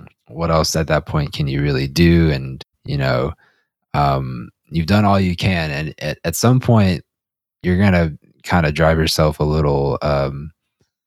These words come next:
cra-, like, crazy and get yourself, give yourself so much anxiety that, like, you, you can't live a, a normal life or somewhat of a normal life again. So I don't know when I'm gonna reach that point, but it's, I'm definitely gonna keep washing my hands.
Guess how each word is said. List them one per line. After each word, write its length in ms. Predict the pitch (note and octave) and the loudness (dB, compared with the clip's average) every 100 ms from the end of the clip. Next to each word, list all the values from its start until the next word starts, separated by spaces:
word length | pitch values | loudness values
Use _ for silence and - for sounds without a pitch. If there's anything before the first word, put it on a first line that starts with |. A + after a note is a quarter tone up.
| _ _ _ _ - | _ _ _ _ -6
cra-, 220 | - G2+ - | 2 2 2
like, 240 | F2 D#2 | -2 -2
crazy 580 | - B2 C#3 G2 F2 D#2+ | 2 4 4 4 2 2
and 140 | D#2+ D#2 | 0 -2
get 160 | F2 | 0
yourself, 280 | E2+ - - | 0 -2 -4
give 160 | E2+ F2 | -2 -2
yourself 260 | E2+ E2+ | 0 0
so 120 | - F2+ | 0 0
much 100 | E2 | 0
anxiety 720 | D#2 D2 C#2+ G2 F2 D#2 D3 | 0 0 2 2 2 -2 -4
that, 220 | - D3 | -4 -4
like, 200 | D2 D3+ - | -6 -8 -6
you, 160 | A2+ | -4
you 200 | D2+ D2 | -4 -4
can't 300 | D#2+ F2 D2 D2+ | -2 0 0 0
live 180 | D#2 | -2
a, 260 | D2 C#2 C2+ - | -2 -2 -4 -6
a 160 | C2+ D2 | -4 -2
normal 380 | D3+ D3+ C#3+ D2+ | 0 -2 -4 -4
life 280 | D3+ E3+ E3 | -2 -2 -2
or 80 | D3 | -4
somewhat 400 | - E2+ E2 D#2+ | -2 0 0 0
of 100 | D#2 | -2
a 40 | |
normal 320 | D#2+ D#2+ D2+ C#2 | -2 -2 -2 -2
life 240 | D2+ F2+ | -2 0
again. 320 | G#2 A2+ A#2 - _ _ _ _ - | 2 2 0 -6 _ _ _ _ -10
So 380 | - D2 C#2+ C3 D#2+ _ _ _ _ _ _ _ | -4 -2 -2 -4 -10 _ _ _ _ _ _ _
I 120 | F#2+ | 2
don't 160 | A#2 A2 | 4 4
know 120 | F#2+ | 4
when 140 | F2 D#2 | 2 0
I'm 160 | D2+ | -2
gonna 160 | C#2 C2+ | -4 -6
reach 160 | C2+ | -6
that 180 | C#2+ C2 | -4 -4
point, 280 | - - - _ - - | -4 -8 -10 _ -6 -2
but 280 | F#2 F2+ - _ | 2 2 0 _
it's, 340 | - F2 - - _ _ _ _ _ | -6 -4 -6 -10 _ _ _ _ _
I'm 140 | G2 F#2+ | -2 2
definitely 300 | G2 F#2+ F2+ | 2 0 -2
gonna 120 | E2 | -2
keep 160 | - | -4
washing 320 | D#2+ D2 - C#2+ | -2 -2 -2 -4
my 120 | - | -4
hands. 520 | D#2+ C2+ D2 - | -2 -4 -6 -8